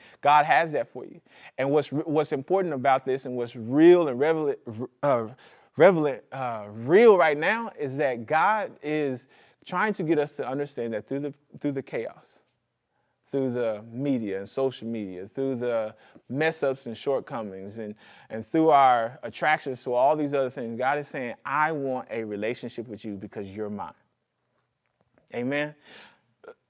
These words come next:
Raise your hand where you at. Raise your hand if you've ever been in a toxic relationship. Raise your hand if you've ever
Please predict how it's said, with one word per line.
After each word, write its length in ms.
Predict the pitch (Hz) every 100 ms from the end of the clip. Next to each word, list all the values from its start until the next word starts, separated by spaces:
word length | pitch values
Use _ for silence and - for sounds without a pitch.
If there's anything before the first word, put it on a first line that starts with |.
| _ _ _
Raise 220 | 185 277
your 140 | 208 170
hand 460 | 175 156 123 139 156 _ -
where 240 | - 139 156
you 240 | 175 170
at. 120 | 131
Raise 200 | 151 330
your 100 | 311
hand 180 | 190 165
if 80 | 143
you've 180 | 151 131
ever 220 | 147 156
been 200 | 135 139
in 160 | 107 123
a 100 | 110
toxic 680 | - - 196 - - 107 - _
relationship. 640 | 117 117 131 131 104 - - _ _ _ _ _ _
Raise 200 | - 160
your 100 | 180
hand 160 | 202 190
if 140 | 175
you've 180 | 180 160
ever 500 | 175 190 185 180 170